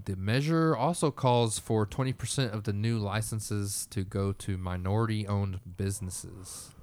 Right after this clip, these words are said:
The Senate bill could create up to a hundred fifty store licenses,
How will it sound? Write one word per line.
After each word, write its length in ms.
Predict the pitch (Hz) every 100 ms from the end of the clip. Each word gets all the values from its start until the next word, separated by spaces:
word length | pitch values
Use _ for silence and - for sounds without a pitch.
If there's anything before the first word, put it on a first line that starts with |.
| - - _ _ - _ - - _ _ _ - 107
The 200 | 104 95
Senate 640 | - - 185 208 120 -
bill 300 | 131 131 127
could 380 | - 143 143 -
create 380 | - 117 113
up 180 | 110 104
to 160 | - 107
a 20 |
hundred 340 | 101 120 110 90
fifty 360 | - 147 135
store 400 | 131 - 120 113
licenses, 840 | 107 101 107 110 101 104 101 101 -